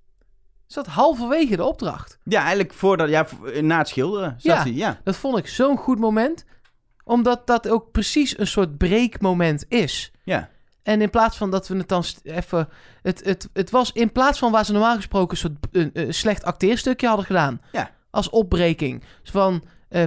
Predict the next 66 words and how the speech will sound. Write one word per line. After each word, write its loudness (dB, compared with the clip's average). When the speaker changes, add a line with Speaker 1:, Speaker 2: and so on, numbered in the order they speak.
Speaker 1:
Peggy 0
en, 0
eh, 2
eh, -2
Jeroen 2
zitten 0
in 0
dat 0
huis. 0
En, 0
eh, 2
gaan -2
nog -4
heel 2
even 0
bespreken -4
wie 2
er 2
nou 2
eigenlijk 0
allemaal 0
verdacht. 0
Nu 4
kwam 4
gewoon 2
de 2
leader. 2
Lekker. -4
Speaker 2:
Sowieso, 2
dat -2
zat -4
er -6
weer -6
allemaal -2
niet -2
in, -2
dat -4
gekonkel. -4
Ze -8
gingen, -4
eh, -2
na 0
deze 0
opdracht -2
naar -2
een 4
lunch. 0
Maar 0
dat 2
was 0
wel 4
echt 0
oprecht 0
dat -8
iedereen -4
elkaar 0
weer -2
ziet. -4
Dat -10
moest -4
ook -8
even -8
zien. -2
En -2
dat 0
inderdaad 0